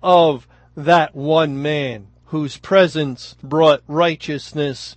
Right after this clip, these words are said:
and truth into the midst of the congregations. And his removal, well, it, it left them without righteousness, without truth. And since he could not be found,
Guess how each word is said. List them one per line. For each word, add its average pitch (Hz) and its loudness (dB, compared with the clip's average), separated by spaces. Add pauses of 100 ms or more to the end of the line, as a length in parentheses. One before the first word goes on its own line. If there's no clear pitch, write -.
and 147 -6
truth 156 -8
into 160 -4 (280)
the 147 -6
midst 156 -6
of 151 0
the 147 -4
congregations. 143 -6
And 147 -4
his 147 -6
removal, 156 -2 (560)
well, 151 2
it, 139 -2
it 147 -10 (200)
left 165 -2
them 180 2
without 214 2
righteousness, 147 -4
without 196 0 (160)
truth. - -8 (580)
And 151 -4
since 185 -6
he 147 -14
could 185 -4
not 170 -4
be 143 -14
found, 156 -2